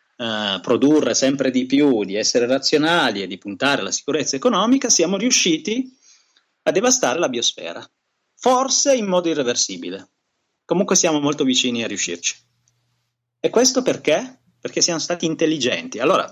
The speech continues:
cacchio, cerchiamo di essere un po' più stupidi. Tu trovami una sola,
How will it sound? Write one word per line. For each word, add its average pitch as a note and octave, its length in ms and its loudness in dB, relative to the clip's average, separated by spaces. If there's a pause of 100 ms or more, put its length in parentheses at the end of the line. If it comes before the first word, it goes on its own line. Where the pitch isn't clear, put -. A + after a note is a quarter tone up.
(240)
cacchio, - 420 -20 (380)
cerchiamo - 300 -2
di G3+ 60 4
essere E3 200 2
un B2+ 60 -2
po' B2 80 -4
più G2+ 100 -12
stupidi. F2 500 -10 (840)
Tu F3+ 400 2 (440)
trovami C#3+ 440 2
una F3 200 0
sola, G#2+ 480 -2